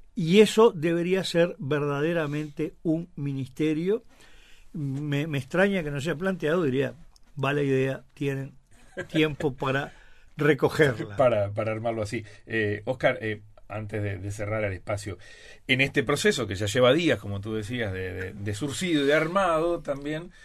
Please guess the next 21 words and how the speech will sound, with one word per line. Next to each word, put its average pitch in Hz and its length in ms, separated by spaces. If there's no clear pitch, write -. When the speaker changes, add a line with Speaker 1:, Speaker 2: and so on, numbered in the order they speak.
Speaker 2:
eh, 120 380
y 120 100
de 135 220
encuentros 143 580
que 110 120
comenzaron 110 460
esta 120 200
mañana 135 400
entre, 104 400
eh, 101 440
gobierno 113 800
en 117 180
funciones 117 560
saliente 120 540
el 107 60
veintinueve 110 340
de 110 60
febrero 123 300
y 113 180
el 104 120
entrante 107 640